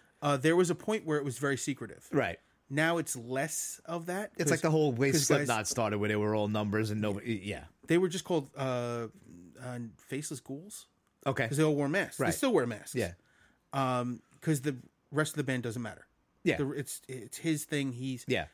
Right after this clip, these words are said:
Speaker 1: and he's the one dressed up like the Pope.
Speaker 2: Right, yeah.
Speaker 1: Or in one case, a cardinal.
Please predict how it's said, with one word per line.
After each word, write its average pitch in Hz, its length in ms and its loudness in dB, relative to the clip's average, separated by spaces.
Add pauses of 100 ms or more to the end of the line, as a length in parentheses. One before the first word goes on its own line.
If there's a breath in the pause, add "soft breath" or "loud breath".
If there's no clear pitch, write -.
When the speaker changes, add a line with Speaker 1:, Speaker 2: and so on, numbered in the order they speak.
Speaker 1:
and 139 140 0
he's 156 160 4
the 160 60 2
one 147 140 4
dressed 131 260 -2
up 123 100 -6
like 127 160 -4
the 123 80 -10
Pope. 127 380 -6 (220)
Speaker 2:
Right, 113 320 2
yeah. 107 260 2
Speaker 1:
Or 165 200 8
in 156 140 4
one 151 120 4
case, 151 240 0
a 143 40 -2
cardinal. 143 600 0